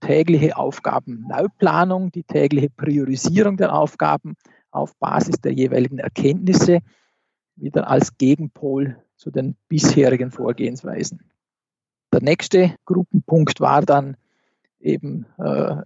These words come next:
ein umfassendes Dokument nach dem Audit versus einem laufenden Online-Reporting. Das ist quasi noch die Steigerungsstufe, dass man wirklich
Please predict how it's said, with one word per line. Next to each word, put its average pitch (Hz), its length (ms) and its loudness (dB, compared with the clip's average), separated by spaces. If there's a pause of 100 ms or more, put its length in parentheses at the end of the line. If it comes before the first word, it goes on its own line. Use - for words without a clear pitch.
(100)
ein 147 180 -2
umfassendes 143 920 -2 (480)
Dokument 165 720 0 (480)
nach 160 440 2
dem 185 180 -4
Audit 190 580 -2 (380)
versus 151 460 0
einem 143 240 -2
laufenden 135 640 -2
Online-Reporting. 175 1160 2
Das 156 200 -2
ist - 300 -8
quasi - 340 -2
noch 135 300 0
die 135 400 0
Steigerungsstufe, 180 1080 0
dass 170 180 0
man 143 160 -4
wirklich 170 300 2